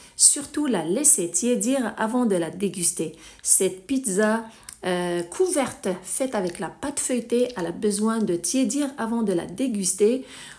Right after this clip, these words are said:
pour que vous puissiez avoir des morceaux qui se maintiennent bien. Une fois qu'elle est tiède, vous avez juste besoin de couper vos morceaux et la déguster. Elle est délicieuse.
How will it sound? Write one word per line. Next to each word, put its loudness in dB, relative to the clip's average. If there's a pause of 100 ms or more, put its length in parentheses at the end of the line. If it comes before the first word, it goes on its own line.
pour -2
que 4
vous -4
puissiez 0
avoir -2
des 0
morceaux 2
qui -6
se -2
maintiennent 0
bien. -6 (600)
Une -6
fois -6
qu'elle -4
est -2
tiède, 0
vous -2
avez 2
juste 0
besoin 2
de 2 (320)
couper 4
vos 2
morceaux 4
et 4
la 2
déguster. 2
Elle 0
est -2 (140)
délicieuse. 4